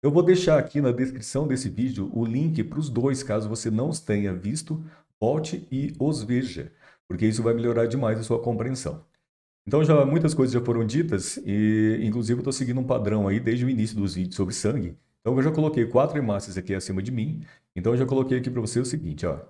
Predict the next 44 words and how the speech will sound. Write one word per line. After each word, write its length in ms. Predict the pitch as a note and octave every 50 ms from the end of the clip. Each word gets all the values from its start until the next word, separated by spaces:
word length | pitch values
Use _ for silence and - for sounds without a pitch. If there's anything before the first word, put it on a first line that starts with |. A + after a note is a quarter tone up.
| _
Esta 280 | - A2 C3 - - G3
hemácia 300 | D#3+ A#2+ G#2 F2+ - F#2
aqui, 300 | - - A2 A#2 A2+ A2 -
ela 160 | F#2 G2 G2+
tem 160 | - A2+ B2
um 100 | B2 A#2+
antígeno 420 | A#2 G#2 - - C3+ C#3 - G2+ E2+
grudado 460 | D#2+ F2 F#2 E2 F2 F2 F#2+ F2 E2
aqui 240 | D#2+ - F#2 F#2 F2
na 180 | E2+ E2+ F2
sua 220 | - - F#2 F2 E2
membrana. 460 | F#2 A#2+ A2+ G#2 A2 B2 - D#2+ - _ _ - - - _ _ -
Nada 220 | G#2+ C3+ C#3+ D3+ D#3
mais 120 | D#3 D3
é 60 | C#3+
do 80 | C#3+ C#3+
que 80 | D3
um 180 | D3+ E3 F3 F3+
círculo 540 | F3+ - - D#3+ - - E3 - F2+ E2 D#2+
que 80 | D#2+
a 80 | F#2+ F#2
gente 140 | F#2 F#2 -
representou 500 | G2 - G2+ G2 G2+ G2 F#2 G2 G2 -
aqui, 340 | - - A#2+ C3+ E3+ F3+ - - _ -
e 200 | E2+ F#2 F#2+ G2
tamo 240 | - G#2 G#2 A2 F#2+
representando 560 | F#2+ - F#2 F2+ F#2 F#2 F2+ F#2 F#2 F#2 F#2
ele 100 | F2+ F2+
dessa 260 | F2+ F2+ F#2 - F#2
forma 280 | - - F#2 E2+ F2 F2
desde 240 | F2+ F#2 F2+ F2
o 20 | G#2+
início 300 | B2 G#2 F#2 F#2 - G#2+
dos 160 | A#2 C#3 B2+
vídeos. 340 | A2 B2 - D#3+ - - - - - - _ _ -
E 80 | A2+ C3+
esse 220 | F#3+ - - F3
círculo 400 | D#3+ - - C#3+ C#3 - - F#2+
aqui, 140 | F2+ - C3
ele 100 | C3 A#2
representa 500 | G#2+ A#2 B2 A#2+ A#2 G#2+ A#2+ B2+ B2 B2+
o 40 | B2+
antígeno 440 | C3 B2+ - A#2 B2 A#2+ C#3 - - -
A. 360 | G2+ G2 G2 - - -